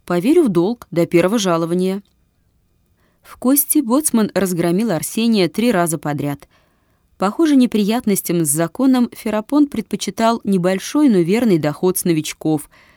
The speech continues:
а если и занимался контрабандой, то по мелочевке, как все. Малую партию товара в худшем случае просто конфискуют, не навесив срок. «То-то же. С тебя пятнадцать,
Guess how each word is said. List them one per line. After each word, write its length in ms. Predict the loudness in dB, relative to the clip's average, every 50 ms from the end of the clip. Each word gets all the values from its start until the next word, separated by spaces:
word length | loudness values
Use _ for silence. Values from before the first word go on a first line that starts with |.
| _ _ _ _
а 140 | -4 -2 0
если 340 | 2 0 0 0 0 2 4
и 80 | 4
занимался 600 | 4 4 2 2 2 2 0 0 -2 -4 -6 -6 -4
контрабандой, 840 | -4 -4 -4 -2 -2 -2 -2 -2 0 0 0 0 0 0 -2 -4 _ _ _ _ _ _ _ _
то 140 | -2 -2 0
по 80 | 2 2
мелочевке, 880 | 2 4 4 2 0 0 -2 -2 -2 -2 0 -2 -2 -4 -4 -4 -4
как 240 | -2 -4 -6 -6 -6
все. 380 | -6 -4 -4 -2 -2 -4 -4 -6 _ _ _ _ _ _ _ _ _ _ _ _ _ _ _ _ _ _ _ _ _
Малую 460 | -2 0 2 2 2 2 2 2 0
партию 520 | -2 -2 -2 -2 -2 -2 -2 -2 -2 -2
товара 420 | -2 -4 -4 -2 -2 0 0 0 -2
в 60 | -4
худшем 380 | -4 -6 -6 -4 -4 -4 -4 -2
случае 500 | -2 -4 -4 -4 -2 0 2 2 0 0 _ _ _ _ _ _ -6
просто 340 | -2 -2 0 0 -2 -4 -4
конфискуют, 840 | -2 -2 -2 0 0 -2 -2 -2 -2 -2 0 2 2 2 0 -2 -8 _ -2
не 160 | 2 4 6
навесив 560 | 6 6 4 2 0 0 -2 -2 -4 -6 -8 -6
срок. 360 | -8 -8 -8 -8 -10 -14 -20 _ _ _ _ _ _ _ _ _ _ _ _ _ _ _ _ _ _ _ _ _ _ _ _ _ _ _ _ _
«То-то 300 | -4 -2 -2 0 0 -2
же. 200 | -4 -4 -6 -10 -14 _ _ _ _ _
С 80 | -18 -10
тебя 300 | -6 -4 -2 -2 -2 -2
пятнадцать, 680 | -4 -4 -2 0 0 0 -2 -2 -2 -4 -4 -4 -8